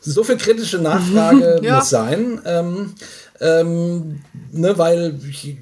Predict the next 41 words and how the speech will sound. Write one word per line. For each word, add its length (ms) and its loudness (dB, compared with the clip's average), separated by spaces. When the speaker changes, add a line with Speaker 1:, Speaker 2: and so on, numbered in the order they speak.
Speaker 1:
letzten 440 0
Endes 540 -2
gehen 180 -2
wir, 300 0
oder, 340 -2
oder, 200 -2
also 160 -10
ist 180 -6
die 100 2
Heilige 280 -2
Schrift 340 -6
ja 220 0
zumindest 400 -2
Orientierungspunkt, 920 -4
Speaker 2:
Mhm. 140 0
Speaker 1:
oder? 340 2
Wie, 280 -4
wie 80 -2
siehst 180 0
du 60 -4
das? 80 -4
Speaker 2:
Ja, 220 2
nee, 160 2
auf 140 0
jeden 160 0
Fall. 260 0
Also 200 2
ich, 240 -2
ich 160 -2
finde 260 -2
dann 220 0
auch, 140 0
dass, 340 -2
ich 140 0
finde 200 0
das 180 -2
Kreuz 280 -2
auch 120 -6
gar 140 0
nicht 180 -2
banal, 420 -2